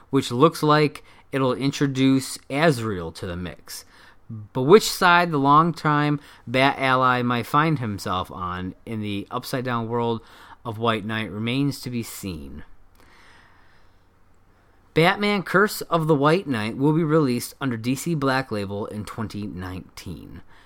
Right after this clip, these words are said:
Now, this one I am pumped for. Batman White Knight was a fantastic series,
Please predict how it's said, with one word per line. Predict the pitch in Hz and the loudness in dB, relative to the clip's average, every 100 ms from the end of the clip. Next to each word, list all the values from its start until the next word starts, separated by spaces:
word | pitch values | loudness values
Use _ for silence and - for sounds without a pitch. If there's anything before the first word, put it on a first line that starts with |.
| - - | -20 -14
Now, | 87 85 - | -8 -8 -10
this | 92 98 135 220 - 135 | -16 -6 2 2 2 -4
one | 120 98 92 90 - - | -6 -4 -6 -8 -14 -10
I | 107 113 | -2 0
am | 117 101 90 92 - - - _ - - | 0 -2 -6 -10 -18 -20 -20 _ -20 -16
pumped | - - 165 190 160 - | -10 6 10 10 8 4
for. | - 117 98 71 - - - - - - - - - - - - - - | 6 6 4 0 -2 -8 -12 -12 -12 -14 -14 -14 -16 -18 -18 -20 -20 -6
Batman | 180 190 196 170 | 0 4 6 6
White | 135 151 123 | 6 4 4
Knight | 113 110 - - - | -2 -4 -8 -16 -10
was | 123 | -8
a | 113 | -6
fantastic | - 151 131 - - 156 151 - 143 | -2 0 0 -4 2 2 4 0 -2
series, | - 104 92 92 | -4 -4 -4 -4